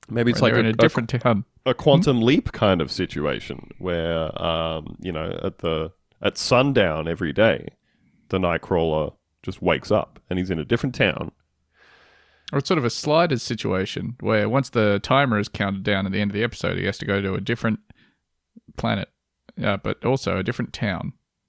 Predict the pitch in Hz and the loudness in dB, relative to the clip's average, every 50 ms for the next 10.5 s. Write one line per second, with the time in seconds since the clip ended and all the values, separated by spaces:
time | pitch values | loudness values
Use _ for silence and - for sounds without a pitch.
0 | _ _ - - - _ _ _ _ _ - 120 120 120 120 117 117 117 117 - | _ _ -20 -20 -20 _ _ _ _ _ 4 6 6 8 8 8 6 6 4 2
1 | - 127 - 127 127 156 156 143 143 127 135 120 - - - 175 131 90 87 - | 0 2 2 2 4 4 4 4 4 4 2 0 2 2 2 2 2 0 -2 -6
2 | - - 107 - - 107 101 95 92 92 90 90 90 87 - - - 95 104 - | -4 -4 0 2 4 6 6 8 6 6 6 4 2 0 -4 -4 -4 -2 2 4
3 | 110 120 113 95 - - 127 120 110 101 95 95 98 107 98 85 82 80 78 85 | 4 2 2 2 2 2 4 4 4 4 4 4 4 2 0 0 0 0 0 -2
4 | 87 87 135 151 151 - - - - _ _ - - - - - _ _ _ _ | -2 -2 -2 -2 -2 -4 -8 -8 -12 _ _ -20 -20 -20 -20 -20 _ _ _ _
5 | _ _ _ _ _ _ _ _ _ _ _ _ _ _ - 110 90 110 107 101 | _ _ _ _ _ _ _ _ _ _ _ _ _ _ -4 -2 2 4 2 2
6 | 92 113 95 104 101 - - 107 101 101 - 113 110 117 110 - 170 80 87 - | 2 0 0 0 -2 0 0 0 2 2 0 -4 -4 -6 -6 -4 -6 -6 -6 -10
7 | - - - - 95 87 87 117 - _ _ _ _ _ _ _ _ _ _ - | -14 -18 -8 -4 -2 -2 -2 -4 -6 _ _ _ _ _ _ _ _ _ _ -2
8 | 120 113 110 113 123 139 - 110 101 104 - _ _ _ _ _ _ _ _ _ | -2 0 2 2 2 4 2 0 -2 -2 -4 _ _ _ _ _ _ _ _ _
9 | _ _ _ _ _ _ _ _ - 87 78 - - 64 58 62 - 64 64 - | _ _ _ _ _ _ _ _ -2 -2 -2 -2 -4 -8 -8 -8 -8 -8 -8 -8
10 | - 65 65 58 - - 64 - 64 64 | -10 -10 -10 -8 -8 -8 -8 -8 -8 -10